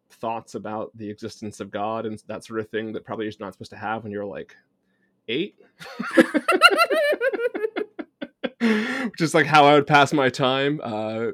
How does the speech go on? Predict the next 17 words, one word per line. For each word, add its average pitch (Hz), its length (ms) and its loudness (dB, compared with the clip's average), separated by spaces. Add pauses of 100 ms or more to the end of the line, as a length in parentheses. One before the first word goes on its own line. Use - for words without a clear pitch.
uh, 113 320 -4
being 113 260 -4
bored. 117 400 -8 (180)
So - 260 4
I, 190 320 8
I - 20 8
know 294 320 6
that 139 440 4
the 131 160 -6
question, 156 840 -2
like, 131 140 0
I've 143 100 2
always 165 280 0
been 139 160 -4
interested 117 880 -4
in, 107 540 -8
in 104 560 -10